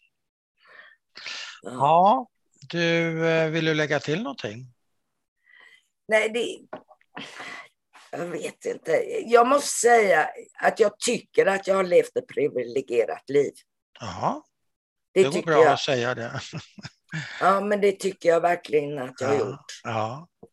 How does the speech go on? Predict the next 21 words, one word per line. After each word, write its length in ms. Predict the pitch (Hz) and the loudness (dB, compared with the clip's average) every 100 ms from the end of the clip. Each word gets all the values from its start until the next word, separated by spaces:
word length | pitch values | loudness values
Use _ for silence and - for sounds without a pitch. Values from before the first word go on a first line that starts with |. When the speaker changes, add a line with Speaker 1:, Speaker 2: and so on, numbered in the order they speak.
| _ _ _ _ _ _ | _ _ _ _ _ _
Speaker 1:
Och, 300 | - 175 - _ _ - | 4 4 2 _ _ -4
eh, 480 | 156 151 147 139 110 101 | 0 2 2 0 0 0
jag 140 | 160 202 | 4 4
känner 520 | - 202 123 120 139 | 4 4 4 0 -4
att 240 | 156 156 | -4 -6
mina 260 | 170 170 147 | -4 -4 -4
föräldrar 520 | - 151 143 117 117 | -2 0 0 0 -4
har 100 | 123 | -2
gjort 340 | 151 120 - - | 0 -2 -6 -2
allt 300 | 131 107 - - | 0 0 -4 -10
för 120 | 127 113 | -4 -4
att 120 | - | -4
vi 140 | 131 127 | -6 -4
ska 240 | - 131 | -8 -10
må 180 | 120 110 | -10 -10
bra 540 | - - 78 69 64 - - | -4 0 0 0 -4 -8 -8
och 200 | 87 82 71 | -4 -4 -4
Speaker 2:
Mm. 120 | - 151 156 _ _ _ _ _ _ _ _ | -10 -14 -20 _ _ _ _ _ _ _ _
Speaker 1:
vara 120 | 214 214 | 0 0
starka 960 | - 226 208 151 147 _ - 127 123 | 0 2 4 2 -2 _ -4 -2 0
och 280 | 143 143 | 2 0